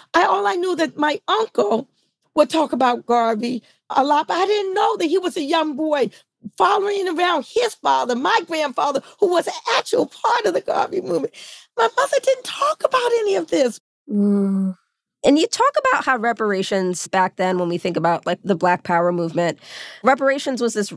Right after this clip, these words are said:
Speaker 2: radical term back then. It was something that was fringe that people didn't really say that often. So can you explain what that was like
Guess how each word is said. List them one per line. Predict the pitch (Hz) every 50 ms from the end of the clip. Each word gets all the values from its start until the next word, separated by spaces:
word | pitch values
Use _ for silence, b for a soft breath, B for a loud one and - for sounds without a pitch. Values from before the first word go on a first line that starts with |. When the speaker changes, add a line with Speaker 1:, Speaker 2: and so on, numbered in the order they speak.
| - -
Speaker 2:
radical | 196 185 196 220 214 202 208 - 175 175
term | - - 185 175 170
back | 147 147 143 -
then. | - 165 160 165
It | 156 -
was | 170 185
something | - - 226 214 202 220 220
that | 208 170 -
was | 170 - -
fringe | - - 190 185 180 165 165 -
that | - 160 -
people | - - 208 190 - 185 185 175
didn't | 165 - - 202 202 196 - -
really | 175 185 180 170 175
say | - - - - 190 190 208 226 262 285 269
that | - 277 285 -
often. | - 277 294 - - 240 285 269
So | - 247 226
can | - - 269
you | 330 392 415 - _ -
explain | 233 240 - - - - 214 220 214 214 226 240 233
what | - - 208 214 -
that | 220 202 -
was | 165 185 151
like | 170 156 156 160 202 233 - -